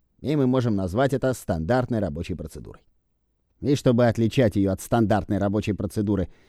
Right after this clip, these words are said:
выпуска один, пять и так далее, мы просто называем другие процедуры выпуском один, пять, а эту стандартной рабочей процедурой. И она стоит выше всех остальных процедур.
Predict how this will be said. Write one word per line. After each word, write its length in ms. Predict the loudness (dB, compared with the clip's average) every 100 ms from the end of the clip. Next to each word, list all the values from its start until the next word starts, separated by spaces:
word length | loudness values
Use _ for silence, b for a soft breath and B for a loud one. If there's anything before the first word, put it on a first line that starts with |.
| b
выпуска 460 | 0 0 -2 -2 0
один, 420 | 2 2 2 0
пять 400 | 0 2 0 -2
и 40 |
так 220 | -6 -4 2
далее, 360 | 6 6 6 b b b b 2
мы 160 | 4
просто 320 | 6 4 4
называем 420 | 4 6 6 6 8
другие 380 | 6 6 2
процедуры 540 | 2 2 2 4 4 6
выпуском 460 | 4 2 0 0
один, 520 | 0 2 4 6 4 4
пять, 500 | 4 4 4 2 -6 _ _ _ _ -2
а 160 | 4 8
эту 300 | 6 6 0
стандартной 720 | 2 4 6 4 4 2 2
рабочей 340 | 2 2 0
процедурой. 600 | -2 -6 -8 -10 -12 -18 _ _ _ _ _ _ -4
И 80 | 0
она 220 | 2 0
стоит 300 | 0 0 0
выше 260 | 0 -2 -2
всех 240 | -4 -4
остальных 380 | -4 -4 -4 -6
процедур. 460 | -10 -12 -16 -16